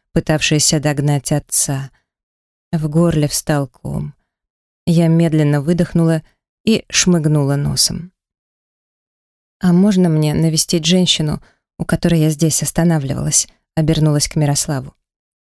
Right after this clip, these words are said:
При мысли о старой ведунье внутри чуть отпустило, чтобы тут же покрыться коркой льда от его ответа.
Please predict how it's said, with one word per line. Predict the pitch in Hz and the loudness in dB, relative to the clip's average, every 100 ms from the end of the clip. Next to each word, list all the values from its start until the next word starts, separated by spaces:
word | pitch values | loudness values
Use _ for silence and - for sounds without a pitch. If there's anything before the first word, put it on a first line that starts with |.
| _ _ _ _ _ | _ _ _ _ _
При | - 160 | 0 2
мысли | 185 185 - | 4 2 0
о | 160 - | -2 -2
старой | 151 - 156 151 139 | -4 -2 0 0 0
ведунье | 143 139 185 208 139 135 - _ _ _ | -2 0 2 2 2 -4 -10 _ _ _
внутри | - 151 151 185 | -2 0 2 0
чуть | 180 175 - | 0 -2 -2
отпустило, | 180 - 180 - - 160 135 131 - _ _ _ _ _ _ | -6 -6 -4 -4 -2 0 -2 -4 -12 _ _ _ _ _ _
чтобы | - 170 151 156 | -4 0 0 -2
тут | - 165 165 | 0 0 2
же | 180 226 | 2 2
покрыться | 202 180 175 175 - | 0 0 0 0 -2
коркой | 170 - 165 - - 147 | -2 0 -2 -2 -2 -2
льда | 139 143 156 | 0 -2 0
от | 175 - | -2 -2
его | 180 143 | -2 0
ответа. | 139 - 123 120 - - | -2 -2 -4 -6 -8 -20